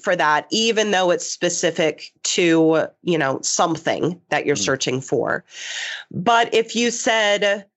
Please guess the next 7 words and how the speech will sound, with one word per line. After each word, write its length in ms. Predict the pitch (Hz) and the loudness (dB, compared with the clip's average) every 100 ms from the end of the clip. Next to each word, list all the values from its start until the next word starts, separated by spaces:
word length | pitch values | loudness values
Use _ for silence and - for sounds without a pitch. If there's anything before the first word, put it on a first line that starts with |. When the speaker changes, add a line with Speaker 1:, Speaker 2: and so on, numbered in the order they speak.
| _ _ _ | _ _ _
Speaker 1:
vegan, 720 | 180 220 269 262 247 247 233 - | -2 0 0 0 0 0 0 -2
gluten-free, 1600 | 185 233 269 - 247 240 233 196 - - 214 226 220 214 208 208 | 0 2 2 0 0 0 -2 -4 -10 -4 -2 0 0 0 0 2
uh, 280 | 208 202 - - | 4 2 0 -6
you 180 | 165 202 | -2 0
know, 500 | 190 185 180 175 170 | 2 2 2 2 0
sustainable, 1300 | 170 - 214 - 226 220 220 202 208 202 202 196 151 | -2 -4 -4 -2 0 2 2 2 2 2 2 0 -2
whatever, 1000 | 175 185 185 185 196 190 185 180 180 190 | 0 0 2 0 0 0 2 0 0 -4